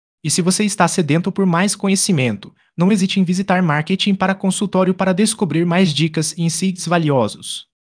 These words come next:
Perguntas frequentes: qual é a importância do marketing digital para cirurgiões? O marketing digital ajuda os cirurgiões a se conectarem com pacientes, construindo confiança e mostrando autoridade profissional.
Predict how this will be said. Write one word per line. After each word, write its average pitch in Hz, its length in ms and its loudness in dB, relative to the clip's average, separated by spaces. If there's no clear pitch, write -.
Perguntas 220 460 4
frequentes: 190 600 2
qual 202 320 4
é 180 100 2
a 175 40 6
importância 165 560 2
do 139 100 0
marketing 139 500 0
digital 180 440 4
para 156 180 0
cirurgiões? 180 840 0
O 127 60 -8
marketing 160 460 0
digital 190 480 0
ajuda 185 280 0
os 196 80 -2
cirurgiões 165 560 0
a 170 60 0
se 175 160 -4
conectarem 180 600 -2
com 156 180 -4
pacientes, 160 800 -2
construindo 220 600 0
confiança 175 720 0
e 165 80 -2
mostrando 180 480 2
autoridade 175 680 2
profissional. 175 840 -4